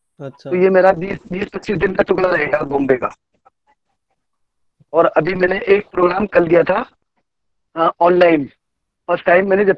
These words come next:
Speaker 2: जबकि मैं छह महीने से इनके साथ जुड़ा हुआ था, लेकिन मैं, मुझे इनके ऊपर एतबार नहीं हो रहा था। जैसे मैं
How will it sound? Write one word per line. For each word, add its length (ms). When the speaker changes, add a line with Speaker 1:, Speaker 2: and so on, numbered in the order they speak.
Speaker 2:
जबकि 220
मैं 120
छह 200
महीने 240
से 120
इनके 140
साथ 120
जुड़ा 220
हुआ 120
था, 220
लेकिन 480
मैं, 240
मुझे 220
इनके 200
ऊपर 200
एतबार 340
नहीं 140
हो 60
रहा 100
था। 120
जैसे 240
मैं 80